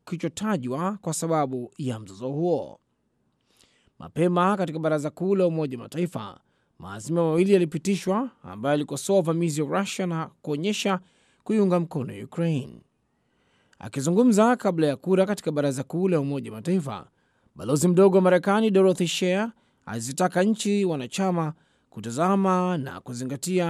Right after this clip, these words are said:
wazo moja rahisi: kumaliza vita.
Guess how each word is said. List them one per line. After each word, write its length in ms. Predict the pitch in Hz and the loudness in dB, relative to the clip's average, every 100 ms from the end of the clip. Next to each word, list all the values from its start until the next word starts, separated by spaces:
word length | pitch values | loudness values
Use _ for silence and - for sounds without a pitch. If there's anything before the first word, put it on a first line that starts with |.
| 170 | -2
wazo 300 | 139 139 156 | -4 -2 -2
moja 300 | 170 180 180 | 0 2 2
rahisi: 540 | 180 196 165 113 80 - _ _ | 2 2 0 -6 -10 -18 _ _
kumaliza 460 | 196 165 98 87 98 | -2 0 -2 -10 -4
vita. 460 | 156 151 131 95 | -4 0 -2 -4